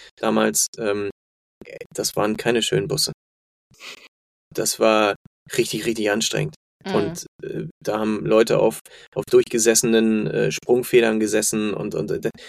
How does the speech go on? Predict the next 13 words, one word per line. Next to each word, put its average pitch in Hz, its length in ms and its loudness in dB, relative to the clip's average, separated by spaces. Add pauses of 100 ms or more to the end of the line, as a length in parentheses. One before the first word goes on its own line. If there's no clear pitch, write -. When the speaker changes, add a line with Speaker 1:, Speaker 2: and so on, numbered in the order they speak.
(140)
Speaker 1:
das, 98 280 0
das 104 180 -4
war 104 140 0
nicht 127 200 -6
gut. 139 240 0 (520)
So 104 260 0
ganz 127 180 -2
und 143 100 6
gar 101 180 0
nicht. 127 200 -6 (460)
Aber 107 220 4
das, 117 280 2
was 117 180 2